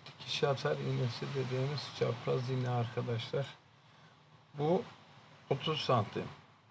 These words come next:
Östeki göstek. Bu da hırsızlı olan arkadaşlar.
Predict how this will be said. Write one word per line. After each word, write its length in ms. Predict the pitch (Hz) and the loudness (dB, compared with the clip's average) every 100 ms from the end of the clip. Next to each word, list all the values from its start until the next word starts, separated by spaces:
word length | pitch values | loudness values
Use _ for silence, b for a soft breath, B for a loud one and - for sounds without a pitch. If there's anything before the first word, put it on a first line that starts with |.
| - - - - - - - - | -20 -20 -20 -20 -20 -20 -20 -6
Östeki 540 | 139 127 - 123 - 143 | -4 -2 -2 -2 -2 2
göstek. 680 | 127 117 - 143 147 - - - - - - - - - _ _ - - - - | 4 4 4 2 2 -4 -10 -16 -18 -20 -20 -20 -20 -20 _ _ -20 -20 -20 -6
Bu 160 | 151 151 | 0 6
da 240 | 165 180 - - | 8 6 0 2
hırsızlı 640 | 131 135 - 160 147 156 | 2 2 0 -4 4 6
olan 340 | 143 135 131 | 6 6 4
arkadaşlar. 760 | 127 123 117 131 123 113 104 | 4 2 0 0 0 0 -4